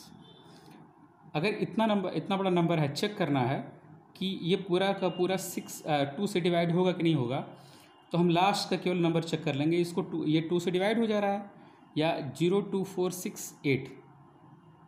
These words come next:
मतलब कि ये सिक्स आ गया ना, अगर last में सिक्स है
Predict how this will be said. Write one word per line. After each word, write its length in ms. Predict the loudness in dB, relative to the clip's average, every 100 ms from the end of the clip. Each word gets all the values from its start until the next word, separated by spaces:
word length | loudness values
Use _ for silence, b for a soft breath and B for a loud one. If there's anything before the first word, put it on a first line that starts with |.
| -12 -4
मतलब 160 | -4
कि 240 | -4 -4 -6 -2
ये 100 | -2
सिक्स 300 | -2 -4 -2
आ 80 | 0
गया 200 | 0 -2
ना, 100 | -4 -10 -20 -20 -20 -16 -4
अगर 140 | 0
last 320 | 2 2 2
में 80 | 0
सिक्स 340 | -2 -6 -6
है 100 | -4